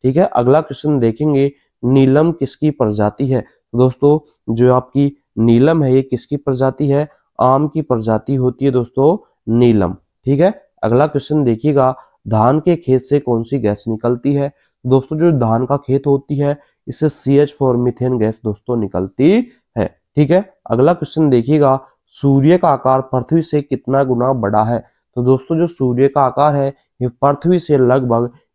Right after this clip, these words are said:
एक सौ नौ गुना बड़ा है। कितना है? पृथ्वी से सूर्य का आकार एक सौ नौ गुना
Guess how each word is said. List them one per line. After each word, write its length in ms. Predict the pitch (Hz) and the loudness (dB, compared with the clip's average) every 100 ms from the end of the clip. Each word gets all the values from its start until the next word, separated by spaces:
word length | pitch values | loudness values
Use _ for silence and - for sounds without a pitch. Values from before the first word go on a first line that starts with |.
| - | 0
एक 200 | 127 - | 0 0
सौ 220 | - 151 | 0 2
नौ 300 | 131 113 135 | 2 2 2
गुना 400 | 131 113 113 151 - _ - | 2 0 0 -2 -6 _ -4
बड़ा 260 | 113 110 110 | 0 2 2
है। 120 | 101 | 0
कितना 380 | - 117 123 135 | -2 -4 0 0
है? 220 | 135 165 - _ _ | 2 0 -4 _ _
पृथ्वी 320 | 120 117 147 | -6 -2 -2
से 280 | 143 160 180 226 _ | 0 0 0 -2 _
सूर्य 340 | _ 131 131 139 | _ -2 2 2
का 120 | 135 | 2
आकार 360 | 127 131 160 220 - _ | -2 0 0 0 -8 _
एक 140 | - 123 | -4 -2
सौ 140 | 135 | -2
नौ 180 | 120 117 | 0 0
गुना 300 | 110 101 127 | 0 0 0